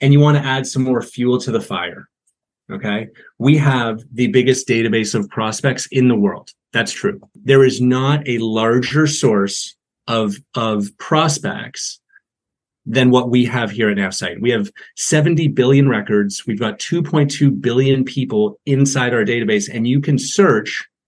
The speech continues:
and find targeted prospects for any type of product. So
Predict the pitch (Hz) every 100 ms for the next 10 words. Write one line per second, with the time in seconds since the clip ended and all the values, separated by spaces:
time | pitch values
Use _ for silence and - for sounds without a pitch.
0 | - 131 123 - 170 165 117 101 123 -
1 | _ _ - - 139 143 147 151 143 135
2 | 123 - 123 - 127 - 139 139 135 123
3 | 104 110 90 - - - - 120 101